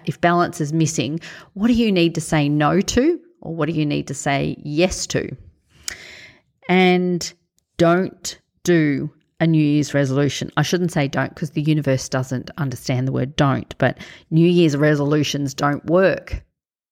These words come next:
right? Set some goals, have some clear goals and a vision and a timeline for when you want to achieve these things,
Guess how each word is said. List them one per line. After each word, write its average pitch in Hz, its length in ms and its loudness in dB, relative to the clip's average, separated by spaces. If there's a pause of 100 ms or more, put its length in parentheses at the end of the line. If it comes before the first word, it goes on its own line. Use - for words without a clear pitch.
(320)
right? 165 340 -2
Set - 420 -4
some 170 240 0
goals, 151 640 0 (480)
have 165 240 0
some 165 280 -4
clear 175 680 0 (240)
goals 151 480 2
and 156 180 0
a 143 40 0
vision 147 600 0 (320)
and 202 120 0
a 226 40 0
timeline 220 800 2
for 165 100 2
when 165 200 4
you 156 80 4
want 156 180 2
to 165 100 2
achieve 156 380 2
these 156 240 -2
things, - 460 -6